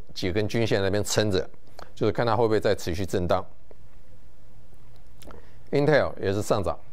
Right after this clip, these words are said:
Intel 上涨，跳空涨，但是一个小红 K，并不是很强。那A M D呢，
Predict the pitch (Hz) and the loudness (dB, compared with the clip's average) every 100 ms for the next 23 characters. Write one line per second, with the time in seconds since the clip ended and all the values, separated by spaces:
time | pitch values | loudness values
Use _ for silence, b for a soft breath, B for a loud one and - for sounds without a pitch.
0 | - - - B B B - 127 123 95 | -6 -6 -6 B B B 0 4 4 2
1 | 120 92 - - 123 107 107 110 80 - | 0 -2 -4 -2 0 2 2 2 0 -2
2 | - 110 107 101 98 - 87 71 - 90 | -2 0 0 2 2 2 2 2 0 -2
3 | 92 107 107 - - B B B B 131 | 0 0 0 -4 -6 B B B B 2
4 | 107 104 90 85 85 - - - b b | 2 2 0 0 -2 -4 -6 -6 b b
5 | b - 113 123 113 107 120 117 117 | b -2 2 4 2 2 2 2 2